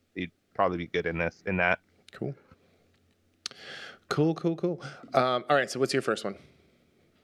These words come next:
Speaker 1: So my first one that I spoiled was The Peripheral,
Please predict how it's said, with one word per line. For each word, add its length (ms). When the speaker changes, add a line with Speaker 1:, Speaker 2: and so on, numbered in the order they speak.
Speaker 1:
So 80
my 100
first 300
one 340
that 140
I 100
spoiled 520
was 320
The 100
Peripheral, 800